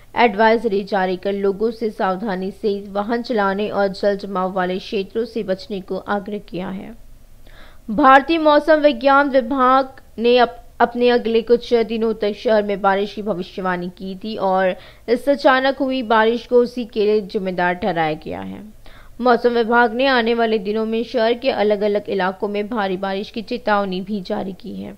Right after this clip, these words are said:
कई नेटिजन्स ने ओलावृष्टि और भारी बारिश की वीडियो सोशल मीडिया पर साझा करते हुए कहा है कि बारिश शहर के गर्म मौसम से बहुत ज़रूरी राहत के रूप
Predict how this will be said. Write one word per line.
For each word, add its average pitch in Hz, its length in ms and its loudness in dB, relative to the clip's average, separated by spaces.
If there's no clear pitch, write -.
कई 285 180 10
नेटिजन्स 294 720 2
ने 294 380 0
ओलावृष्टि 240 680 2
और 208 320 6
भारी 202 320 2
बारिश 190 360 0
की 220 120 -10
वीडियो 190 340 -4
सोशल 214 340 -4
मीडिया 190 280 -2
पर 185 160 -4
साझा 185 420 -4
करते 220 360 -4
हुए 185 200 -4
कहा 202 320 -6
है 208 140 -2
कि 247 340 -6
बारिश 226 360 6
शहर 262 280 2
के 262 220 -4
गर्म 214 340 2
मौसम 208 400 -2
से 226 200 -2
बहुत 202 300 0
ज़रूरी 202 440 -4
राहत 214 380 -4
के 214 140 -2
रूप 214 200 -4